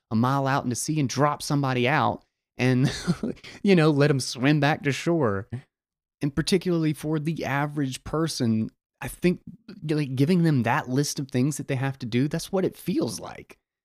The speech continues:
And it just doesn't have to be that hard. I mean, for crying out loud, I keep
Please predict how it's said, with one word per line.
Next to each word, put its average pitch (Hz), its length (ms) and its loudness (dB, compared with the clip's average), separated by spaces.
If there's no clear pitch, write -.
And 147 80 4
it 151 140 -2
just - 220 -2
doesn't 160 260 2
have - 300 -2
to 147 80 0
be 170 220 -2
that 147 220 -4
hard. 101 280 -4
I - 40 -6
mean, 135 140 2
for 135 140 -8
crying 170 300 -4
out 143 120 -4
loud, 151 240 -4
I 147 260 0
keep 107 440 -4